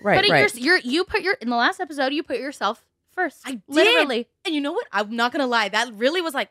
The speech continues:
Speaker 3: "Damn, am I really gonna be like me?" And I was like, "Yes. Why are you?"
Speaker 1: Because why?
Speaker 2: Yes.
Speaker 1: Exactly. Okay. Next one. I believe independence is the most important virtue. I'm gonna go strongly agree.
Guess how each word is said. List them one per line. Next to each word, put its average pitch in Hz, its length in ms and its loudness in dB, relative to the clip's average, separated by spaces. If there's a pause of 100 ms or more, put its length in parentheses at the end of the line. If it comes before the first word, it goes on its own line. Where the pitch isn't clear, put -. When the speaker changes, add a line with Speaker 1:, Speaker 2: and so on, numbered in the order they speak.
Speaker 3:
"Damn, 302 160 -16
am 254 60 -14
I 214 40 -20
really 240 220 -14
gonna 302 120 -8
be 254 80 -12
like 208 160 -8
me?" 233 140 -6
And 392 80 -2
I 311 40 2
was 392 100 -2
like, 359 100 -6 (160)
"Yes. 605 680 2
Why 403 120 0
are 539 260 2
you?" 320 60 -4
Speaker 1:
Because 208 260 4
why? 175 300 8
Speaker 2:
Yes. - 100 4
Speaker 1:
Exactly. 151 720 2
Okay. 196 240 -2 (460)
Next 165 240 -6
one. 127 240 -10 (420)
I 185 120 6
believe 240 340 2
independence 180 760 -2
is 165 240 -2
the 165 80 -6
most 156 400 -2
important 156 500 -6
virtue. 123 480 -8 (600)
I'm 160 160 2
gonna 160 140 0
go 135 120 -2
strongly 135 680 -6
agree. 131 400 -10